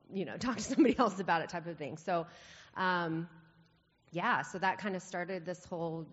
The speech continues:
journey with teen moms, and since then, the last five years, probably, I don't know, fifty to sixty teen moms we've connected with, in some way or another, which is really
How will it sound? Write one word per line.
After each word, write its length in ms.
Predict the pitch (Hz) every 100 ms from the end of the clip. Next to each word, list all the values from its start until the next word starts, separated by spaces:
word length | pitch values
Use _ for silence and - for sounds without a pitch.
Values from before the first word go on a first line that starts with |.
| -
journey 380 | 165 165 165 165
with 380 | 160 156 156 -
teen 260 | 170 160
moms, 560 | 185 202 208 208 208 185
and 160 | 170
since 280 | 165 180 170
then, 200 | 185 180
the 60 | 165
last 260 | 156 165
five 240 | 165 160 160
years, 280 | 160 165 160
probably, 640 | - 160 156 156 151 156
I 100 | -
don't 100 | 185
know, 80 | 160 -
fifty 260 | 165 165
to 80 | 165
sixty 640 | 165 - - - 170 165 165 - - - - -
teen 220 | 196 175
moms 320 | 165 180 196
we've 180 | 190 190
connected 440 | 190 175 - 202
with, 400 | 196 196 208 196
in 400 | 170 165 156 170 - _ -
some 160 | 156 165
way 120 | 165
or 100 | 160
another, 420 | 151 156 175 185 185
which 180 | -
is 180 | 175 170
really 380 | - - 170